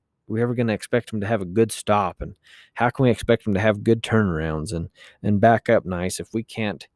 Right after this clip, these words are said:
even control 'em when they saddle? So it can kinda go down the rabbit hole there for sure, Pam. But thanks for the question.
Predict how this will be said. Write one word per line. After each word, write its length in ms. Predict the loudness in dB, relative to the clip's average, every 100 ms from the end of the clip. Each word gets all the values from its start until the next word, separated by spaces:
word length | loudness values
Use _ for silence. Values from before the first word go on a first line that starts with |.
| _
even 240 | -6 -4
control 360 | -6 -10 -2 0
'em 120 | 0
when 100 | -2
they 100 | -6
saddle? 380 | -6 -4 -4 -6
So 280 | -6 -4 -6 _ -20 _ -8
it 120 | -4
can 240 | -2 -4 -6 -10
kinda 180 | -6 -4
go 180 | -4
down 240 | -4 -2 -2
the 80 | 0
rabbit 280 | 0 -2
hole 200 | -4 -6
there 180 | -2 -4
for 160 | -6 -12
sure, 220 | -10 -10
Pam. 420 | -8 -8 -8 -10 -12
But 160 | -10 -4
thanks 220 | -4 -4
for 80 | -6
the 80 |
question. 520 | -6 -2 -2 -2 -12